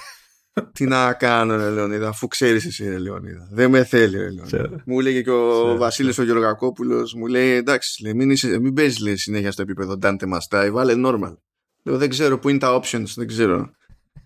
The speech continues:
Speaker 2: <laughs>
Speaker 1: Ας μου δείξει κάποιος. Δηλαδή, από μούτζα σε μούτζα δεν αντέχω άλλο.
Speaker 2: Με αισιόδοξη, έτσι,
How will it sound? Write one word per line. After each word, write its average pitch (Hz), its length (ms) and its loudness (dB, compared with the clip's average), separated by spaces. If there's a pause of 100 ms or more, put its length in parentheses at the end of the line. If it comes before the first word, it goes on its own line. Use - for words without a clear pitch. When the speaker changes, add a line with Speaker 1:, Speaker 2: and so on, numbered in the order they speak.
(120)
Speaker 2:
<laughs> - 400 0
Speaker 1:
Ας 127 100 -4
μου 120 120 2
δείξει 131 300 2
κάποιος. 117 460 -2
Δηλαδή, 110 280 2
από 117 180 2
μούτζα 127 320 4
σε 98 120 -4
μούτζα 123 280 -2
δεν 113 80 -4
αντέχω 113 260 -4
άλλο. - 200 -12 (1900)
Speaker 2:
Με 180 200 2
αισιόδοξη, 107 840 2 (200)
έτσι, 104 600 -8